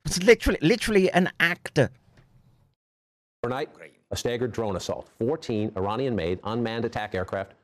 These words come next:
Speaker 2: buzzing over Kyiv. Ukrainian air defenses say they sh-
Speaker 1: Kiev! Kiev! You fucks. Stop fucking with the language.
Speaker 2: Shot down eleven of those drones. In Ukraine's
Speaker 1: Right.
Speaker 2: south and
Speaker 1: <laughs>
Speaker 2: east, Moscow trying to fracture the line.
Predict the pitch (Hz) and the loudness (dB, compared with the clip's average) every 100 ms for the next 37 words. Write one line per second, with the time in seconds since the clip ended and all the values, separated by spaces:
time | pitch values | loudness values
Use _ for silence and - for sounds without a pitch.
0 | _ 95 104 101 98 101 95 - _ _ | _ -4 -2 -2 -2 -2 -4 -6 _ _
1 | _ - 92 113 104 104 107 101 117 117 | _ -10 -6 -4 -2 -2 -2 -2 -4 -4
2 | - 101 104 104 - - _ _ _ _ | -4 -4 -2 -4 -6 -12 _ _ _ _
3 | _ - 156 185 190 160 - - - - | _ 0 4 10 12 10 6 -14 -20 -20
4 | - - - 214 302 262 143 - - - | -20 -20 -4 8 12 12 12 6 -18 -14
5 | - 131 - - 156 - - - _ - | -4 -4 -4 8 8 8 -2 -12 _ -8
6 | - - 202 208 - - - _ - - | -8 6 10 10 6 -14 -20 _ 0 8
7 | 196 190 185 170 - - 156 170 170 175 | 8 8 4 4 0 0 6 8 12 10
8 | 175 165 131 - - - _ _ 107 101 | 12 10 8 4 -10 -14 _ _ -6 -4
9 | 107 104 101 117 80 78 _ 92 90 95 | -4 -2 -2 -2 -6 -12 _ -6 -2 -2
10 | 95 98 85 - - _ _ 110 113 95 | -2 -4 -4 -10 -20 _ _ 0 2 2
11 | 101 101 127 156 - 107 104 131 - - | 2 0 -2 -4 -6 -6 -2 -2 -2 -8
12 | - _ 107 113 101 87 104 107 - - | -18 _ -8 -6 -6 -6 -6 -4 -6 -6
13 | 101 101 101 104 98 73 | -8 -4 -2 -2 -2 -6